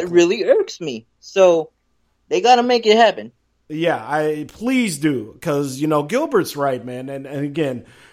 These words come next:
Speaker 1: uh, younger cats that don't know, Tom Flores, first Hispanic coach, like he said, led, led the Raiders to two Super Bowls, won one. Uh, phenomenal coach. I mean, everything I've heard about him from the players, Marcus Allen,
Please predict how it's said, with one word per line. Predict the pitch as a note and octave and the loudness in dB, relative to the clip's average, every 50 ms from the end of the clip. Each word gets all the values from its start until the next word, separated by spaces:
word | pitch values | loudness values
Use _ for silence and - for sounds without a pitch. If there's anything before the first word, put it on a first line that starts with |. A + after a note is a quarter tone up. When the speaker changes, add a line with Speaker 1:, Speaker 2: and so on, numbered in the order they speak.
| _ _ - | _ _ -2
Speaker 1:
uh, | E3 D#3+ D#3+ D3+ D3+ A2 D3+ D3+ | 0 0 0 0 -2 -6 -8 -2
younger | C#3+ F3 G3+ G#3+ G3+ G#3 G3 | 2 4 4 4 2 0 -4
cats | G3 - A3 G#3+ G3+ G3 - | -2 -2 -2 -2 -2 -2 -4
that | - F3 D#3 | -6 -4 -2
don't | F3 E3+ F3 F3 | 0 0 0 0
know, | F3 E3+ E3+ E3+ | -2 -2 -2 -4
Tom | E3+ - F#3+ F3+ F#3 F#3 | -4 -4 -4 -4 -4 -4
Flores, | F3+ - F3 F3+ F3+ F3+ F3 F3 E3+ F3 E3+ D#3+ - - _ _ _ _ _ | -6 -6 -2 0 2 2 2 2 2 0 -2 -4 -10 -18 _ _ _ _ _
first | - F#3+ G3 F#3+ F#3+ | -4 -2 -2 -2 -4
Hispanic | - F3+ - - F#3 F3+ F3 F3 E3+ E3+ E3 - | -8 -10 -10 -8 -6 -4 -4 -4 -4 -6 -8 -6
coach, | - F3+ E3+ E3+ D#3+ - | -2 0 0 0 -2 -2
like | E3 F#3 G3 G3 | -2 -2 -2 -2
he | - F#3+ | -2 -6
said, | E3 - - F#3+ E3+ D3 | -8 -4 -2 -2 -2 -2
led, | D3 D3+ D#3 E3+ G3+ G3 D3+ - D3+ | -2 -2 -2 -2 -2 -2 -6 -10 -12
led | D#3 E3 E3+ F#3+ G#3 F3+ | -6 -2 -2 -2 -2 -2
the | F#3+ | -4
Raiders | F3 F#3+ G3 F#3 F3+ F3 - - | -2 -2 -2 -2 -4 -4 -6 -8
to | D#3+ C#3+ | -14 -12
two | - G#3+ A3 G#3+ | -10 -8 -8 -8
Super | - - A3 G#3+ E3+ G3+ F#3+ | -8 -8 -10 -8 -6 -6 -4
Bowls, | E3+ G3 G3 F#3 F3+ D3 B2+ | -4 -4 -4 -4 -4 -6 -6
won | B2+ C#3 D#3+ G3 A3+ G#3+ G3+ F#3 | -4 -2 0 0 0 0 -2 -4
one. | E3+ E3+ E3+ E3+ E3+ E3+ E3+ E3 D#3+ _ _ _ _ _ _ _ _ _ - | -4 -2 -2 -2 -2 -4 -6 -10 -14 _ _ _ _ _ _ _ _ _ -18
Uh, | C3 C#3 C#3+ C3 - | -14 -14 -14 -14 -10
phenomenal | - - D#3 D3+ D3 D#3+ F3+ A3+ C4+ D4+ C4 A#3 F3 D#3 D3 - | -6 -4 -2 0 2 4 4 4 4 4 2 2 2 0 0 -2
coach. | - - F#3+ F#3+ E3 C#3 - - | -2 -2 -2 0 -2 -2 -6 -8
I | D3+ C#3+ | -10 -8
mean, | C#3+ D3 D#3 D3+ D3+ | -6 -6 -4 -4 -2
everything | D#3 F3 F#3 A3+ G3+ - G3+ F3+ E3+ | -2 -2 -4 -4 -6 -6 -4 -2 -2
I've | D#3 D3 - | -2 -2 -4
heard | - - A3 A#3 A#3 | -4 0 2 2 2
about | A3+ F#3+ F3 G#3 G3+ G#3 G3 | 0 0 -2 0 -2 -2 -2
him | F#3+ G3+ G3 | -4 -6 -6
from | F#3+ - E3 D#3+ | -8 -8 -8 -8
the | D3 C3+ | -8 -10
players, | - - F#3+ G3+ G3+ G3+ G3 G3 F#3+ - | -10 -8 -8 -6 -6 -4 -4 -6 -6 -6
Marcus | D#3 D3 D3+ D3+ D3 - B2 - - - | -8 -8 -8 -10 -10 -12 -14 -12 -10 -6
Allen, | F#3 F#3 F#3 F#3 F3+ F3 F3+ F3 F3 F3 E3 | -4 -2 -2 -2 -2 -4 -4 -6 -6 -8 -10